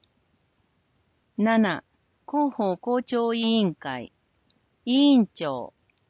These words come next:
片山誠也。副委員長、沢田薫。委員、中谷久義、生木真理子、浜田圭介、吉村義明、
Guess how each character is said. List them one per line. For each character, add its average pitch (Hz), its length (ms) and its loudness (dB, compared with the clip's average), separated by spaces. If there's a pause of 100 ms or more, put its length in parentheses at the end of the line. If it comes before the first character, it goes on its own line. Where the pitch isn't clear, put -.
片 233 300 -4
山 254 280 2
誠 226 180 -6
也。 147 460 -4 (580)
副 277 400 -4
委 262 40 2
員 262 420 6
長、 135 380 -8 (160)
沢 226 400 -2
田 214 160 -2
薫。 180 480 -6 (680)
委 240 340 4
員、 147 240 0 (640)
中 226 320 -2
谷 247 260 2
久 233 300 -4
義、 160 480 -8 (580)
生 220 120 -6
木 262 200 2
真 247 140 4
理 202 160 -4
子、 127 300 -10 (520)
浜 254 300 0
田 196 140 -2
圭 220 280 -6
介、 - 460 -14 (640)
吉 208 300 2
村 220 240 6
義 170 320 0
明、 151 420 -4